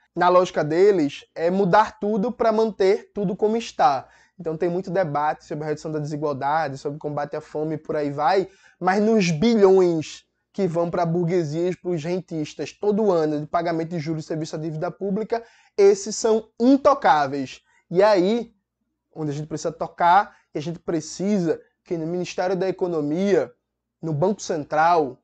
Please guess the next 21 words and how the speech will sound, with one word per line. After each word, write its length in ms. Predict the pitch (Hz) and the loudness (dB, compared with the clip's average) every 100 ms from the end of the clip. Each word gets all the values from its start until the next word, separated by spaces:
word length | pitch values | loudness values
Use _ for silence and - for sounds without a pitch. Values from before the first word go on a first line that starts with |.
| _ | _
no 80 | 160 | -6
Ministério 380 | 170 165 180 180 | -4 -4 -4 -2
do 100 | 180 | -2
Planejamento, 960 | 190 185 185 170 139 151 170 160 - 123 _ _ - | -2 -2 -2 -4 -6 -4 -4 -6 -10 -20 _ _ -8
no 60 | |
Ministério 340 | 165 - 180 175 | -8 -2 -2 2
da 60 | |
Agricultura, 880 | 190 180 - 170 - 180 190 160 120 - _ _ | 2 0 -2 -8 -4 0 2 2 0 -6 _ _
tenha 260 | - 196 202 | -8 -4 -2
gente 340 | 151 170 190 175 | -2 -2 -4 -6
realmente 580 | 147 202 226 190 202 | 0 4 4 2 -2
comprometida 680 | - 190 202 196 185 175 175 | -6 -2 0 0 -2 -4 -6
com 140 | 196 | -4
a 60 | 190 | -6
classe 300 | - 190 185 | -4 -4 -4
trabalhadora 720 | 196 180 175 175 151 147 160 | -4 -2 0 -2 -2 -2 -2
que 160 | 160 180 | -4 -12
compre 600 | - 190 196 - 196 190 _ _ | 0 0 0 -4 -8 -8 _ _
os 140 | 180 160 | -8 -6
enfrentamentos 1080 | 190 - 196 196 175 151 147 151 - - - _ _ _ | -6 -4 -4 -2 -4 -4 -6 -6 -8 -10 -14 _ _ _
com 380 | - 190 165 185 | 0 0 0 -6